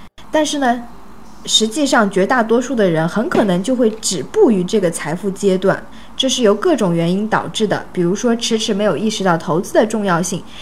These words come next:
又比如说投资走上了错误的道路，再比如说由于某种原因并没有掌握必要的投资方法等等。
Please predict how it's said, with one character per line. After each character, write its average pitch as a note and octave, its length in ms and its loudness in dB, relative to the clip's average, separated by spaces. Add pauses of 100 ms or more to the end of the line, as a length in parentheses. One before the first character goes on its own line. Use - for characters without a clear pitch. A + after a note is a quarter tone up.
(120)
又 A3+ 140 4
比 D#3+ 140 -4
如 D#3+ 200 -2
说 G3+ 240 2
投 E3 240 -2
资 G#3+ 200 -2
走 - 180 -4
上 G#3 160 -2
了 F3 80 0
错 E4 320 0
误 E3 140 0
的 C#3+ 100 -4
道 F3 280 2
路， E3 200 0 (240)
再 D#4 180 2
比 A3 140 -2
如 D#3 180 -2
说 A3 360 0
由 F3+ 160 2
于 G#3 100 2
某 F#3 180 0
种 F#3 220 0
原 D#3+ 180 0
因 F3+ 240 -2
并 D4+ 160 -4
没 G3+ 220 0
有 E3+ 200 2
掌 - 280 -2
握 G3 140 4
必 A3 260 -2
要 F#3+ 180 2
的 D3+ 80 -4
投 D#3+ 220 -6
资 G3 160 -6
方 C#4 240 -4
法 - 160 0
等 E3 220 -6
等。 - 120 -4